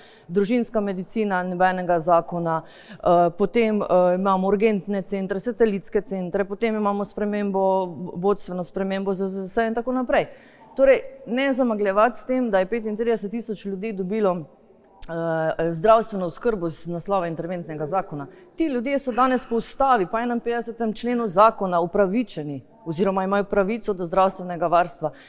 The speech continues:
In ne govori, da je zdaj to hvale vredno. Torej, še enkrat, eh, odgovornost mora prevzeti minister ali vlada. Konec koncev je tukaj tudi vprašanje odgovornosti premierja, ki je, s-, kot ste dejali, eh, zdravstveno, eh, reformo prevzel nase.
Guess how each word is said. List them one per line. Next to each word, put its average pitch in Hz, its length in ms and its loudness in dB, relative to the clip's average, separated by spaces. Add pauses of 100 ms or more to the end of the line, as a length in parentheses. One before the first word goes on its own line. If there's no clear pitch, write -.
(140)
In 202 80 -2
ne 233 160 2
govori, 214 340 0
da 196 100 0
je 185 80 2
zdaj 202 280 2 (120)
to 214 160 2
hvale 190 380 4
vredno. 165 400 0 (480)
Torej, 233 220 4
še 208 160 -4
enkrat, 208 520 -2
eh, 165 200 -2
odgovornost 175 760 0
mora 190 280 -2
prevzeti 170 520 -6
minister 165 500 -2
ali 233 240 2
vlada. 262 380 4
Konec 233 520 -2
koncev 214 400 0
je 214 100 0
tukaj 202 240 -8
tudi 175 140 -14
vprašanje 185 600 -2
odgovornosti 170 600 -4
premierja, 160 440 -4 (320)
ki - 160 -8
je, 208 220 2
s-, - 280 -10
kot - 200 -10
ste - 160 -6
dejali, 170 440 0 (380)
eh, 185 120 2
zdravstveno, 175 840 2 (240)
eh, 151 560 0
reformo 160 440 0
prevzel 190 360 -2
nase. 202 400 -4